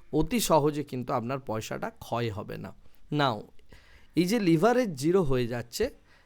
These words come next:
এর সাথে সাথে যে জিনিসটা সবার আগে উদয় হয় প্রত্যেকের মনে,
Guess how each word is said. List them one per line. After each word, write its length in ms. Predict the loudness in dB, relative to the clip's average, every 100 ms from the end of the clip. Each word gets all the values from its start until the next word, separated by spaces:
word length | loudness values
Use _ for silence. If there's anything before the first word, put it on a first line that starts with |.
| -2
এর 140 | 4 4
সাথে 340 | 4 0 0
সাথে 320 | -6 -2 -2
যে 200 | 0 0
জিনিসটা 560 | 0 -2 -2 -2 0 0
সবার 380 | 0 -2 2 2
আগে 200 | 2 0
উদয় 400 | -2 0 0 0
হয় 300 | -2 -6 -8 -14 -8
প্রত্যেকের 440 | -4 -2 -2 -2 -2
মনে, 300 | -2 -4